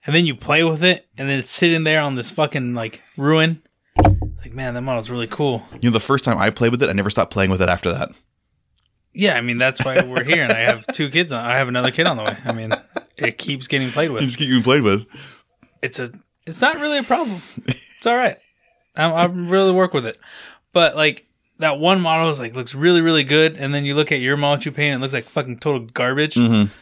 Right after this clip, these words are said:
Speaker 1: It's like, "I'm gonna move my model away from this one."
Speaker 2: Yeah.
Speaker 1: And hopefully
Speaker 2: Keep, keep 'em segregated.
Speaker 1: <laughs> Yeah. And then, like, like my, like I, I've said, like, Tyler has to paint all my vehicles.
Speaker 2: Yeah.
Speaker 1: Just has to.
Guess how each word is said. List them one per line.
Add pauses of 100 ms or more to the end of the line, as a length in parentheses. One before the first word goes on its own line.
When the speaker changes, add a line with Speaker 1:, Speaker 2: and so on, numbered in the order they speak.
(140)
Speaker 1:
It's
like,
"I'm
gonna
move
my
model
away
from
this
one."
Speaker 2:
Yeah.
Speaker 1:
And
hopefully
Speaker 2:
Keep,
keep
'em
segregated.
Speaker 1:
<laughs>
Yeah. (720)
And
then,
like, (180)
like
my,
like (240)
I,
I've
said,
like, (320)
Tyler
has
to
paint
all
my
vehicles. (100)
Speaker 2:
Yeah. (200)
Speaker 1:
Just
has
to.